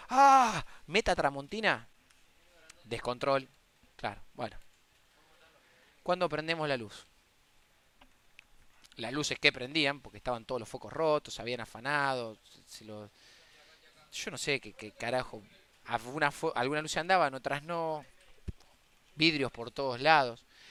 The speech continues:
Un hijo de puta agarró un sándwich de atún con mayonesa, que se lo hizo ahí, abrió una lata de atún, abrió un pan, porque el cabe es una persona que tiene, tiene guita, ¿viste? Entonces esas casas que hay de todo. Agarró una, una, un atún,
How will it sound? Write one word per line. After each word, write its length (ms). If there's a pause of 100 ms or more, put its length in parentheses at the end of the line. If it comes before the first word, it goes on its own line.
(220)
Un 100
hijo 240
de 100
puta 260
agarró 240
un 80
sándwich 460
de 140
atún 300
con 140
mayonesa, 640
que 140
se 140
lo 100
hizo 280
ahí, 220
abrió 180
una 80
lata 200
de 40
atún, 440
abrió 260
un 120
pan, 420 (300)
porque 180
el 60
cabe 160
es 40
una 100
persona 440
que 140
tiene, 200
tiene 220
guita, 240
¿viste? 160
Entonces 220
esas 160
casas 260
que 100
hay 60
de 80
todo. 280 (480)
Agarró 340
una, 280
una, 260 (100)
un 120
atún, 560